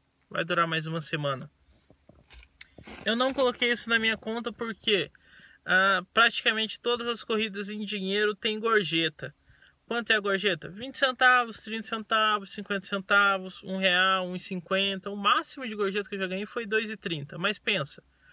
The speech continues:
ah, fazendo um cálculo bem com base no meu entendimento, é mais ou menos uns trinta centavos por corrida. Então, assim, se você fez dez corridas por dia,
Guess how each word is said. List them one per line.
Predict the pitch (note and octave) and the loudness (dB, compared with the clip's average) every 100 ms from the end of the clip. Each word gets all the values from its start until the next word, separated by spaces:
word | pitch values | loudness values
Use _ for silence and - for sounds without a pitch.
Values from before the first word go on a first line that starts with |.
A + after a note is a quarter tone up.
| - - - - _ - | -20 -20 -20 -20 _ 0
ah, | F3 F#3+ F#3+ - _ _ _ _ _ _ _ _ _ _ _ _ _ _ _ _ _ _ - _ - | 4 6 4 0 _ _ _ _ _ _ _ _ _ _ _ _ _ _ _ _ _ _ -20 _ -16
fazendo | - A#3 G#3 B3+ D4 | -2 0 4 4 4
um | C#4 C4 | -2 -8
cálculo | - B3 A#3+ - A#3 | 2 2 2 -4 -6
bem | F#3 G#3 C4 C4 A3 F#3 _ _ _ _ _ _ _ _ _ | 0 0 -2 -8 -8 -10 _ _ _ _ _ _ _ _ _
com | G3 F#3 | -4 4
base | E3+ F3+ F#3 F3+ | 6 6 2 -6
no | F3 | -4
meu | E3+ E3+ G3+ G3+ F3+ _ _ _ | -2 -2 0 -4 -8 _ _ _
entendimento, | D#3+ E3 E3+ D#3 D#3+ E3+ G#3 - | -8 -6 -4 -4 -4 -2 -2 -2
é | - | -2
mais | G3+ G#3+ A3 | 0 -2 -4
ou | |
menos | G#3+ G#3+ | -6 -6
uns | G#3+ G#3 | -8 -10
trinta | - A#3 A#3+ A3+ | -6 -6 -6 -6
centavos | G#3+ G3 F#3+ F#3+ | -6 0 0 0
por | - G#3 | -4 -4
corrida. | - G3 F3+ C#3+ - - _ _ _ _ _ - _ _ - | -2 -2 -2 -6 -10 -16 _ _ _ _ _ -20 _ _ -12
Então, | A3 B3 - C4 | -10 -8 0 2
assim, | C4+ - B3 E3+ _ | 0 -4 -8 -8 _
se | - | -12
você | A#3 A3+ B3 | -10 -8 -6
fez | C4+ B3 G#3 | -4 -4 -4
dez | G#3+ B3+ - | 0 0 0
corridas | A#3+ A3 G3 | -6 -6 -8
por | - F#3 | -6 -4
dia, | E3+ A3+ A3+ | -2 -2 -2